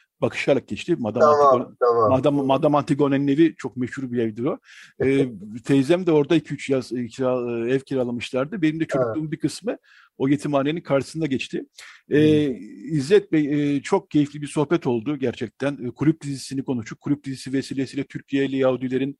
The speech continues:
Speaker 1: günlük hayatını, tarihini, yakın tarihini konuştuk. E, artık, e, öyle bir kalabalık yok ne yazık ki. Hem Ermeniler için, hem Türkiye
Speaker 2: Maalesef,
Speaker 1: Ermenileri
Speaker 2: maalesef,
Speaker 1: için, hem Türkiye'li
Speaker 2: maalesef.
Speaker 1: Rumlar, hem de Türkiye'li Yahudiler
Speaker 2: Maalesef.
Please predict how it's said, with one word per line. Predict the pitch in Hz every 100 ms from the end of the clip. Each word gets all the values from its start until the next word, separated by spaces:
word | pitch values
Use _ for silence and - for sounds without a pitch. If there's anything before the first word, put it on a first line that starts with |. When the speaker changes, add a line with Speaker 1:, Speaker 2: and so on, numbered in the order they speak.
| _ - _ _
Speaker 1:
günlük | 135 139 143
hayatını, | 139 131 127 131 139
tarihini, | 139 123 127 135 135
yakın | 135 110
tarihini | 135 131 127 131 143
konuştuk. | 120 107 - - _ _ - _
E, | 131 147 143 139 139 143 139 131 92 67 - -
artık, | 165 - - -
e, | 151 147 143 139 127 101 - _ _ _
öyle | 170 160
bir | 151
kalabalık | 151 139 190 -
yok | 170
ne | 135
yazık | 117 104 104
ki. | - 160
Hem | 139 139
Ermeniler | 131 135 135 135
için, | 110 -
hem | 123
Türkiye | 123 -
Speaker 2:
Maalesef, | 123 113 98 -
Speaker 1:
Ermenileri | 123 117
Speaker 2:
maalesef, | 110 98 113
Speaker 1:
için, |
hem | 139 135
Türkiye'li | 127 - 127
Speaker 2:
maalesef. | 131 123
Speaker 1:
Rumlar, | 127 123 135
hem | 131 131
de |
Türkiye'li | 123 - - 127
Yahudiler | 123 123 -
Speaker 2:
Maalesef. | 127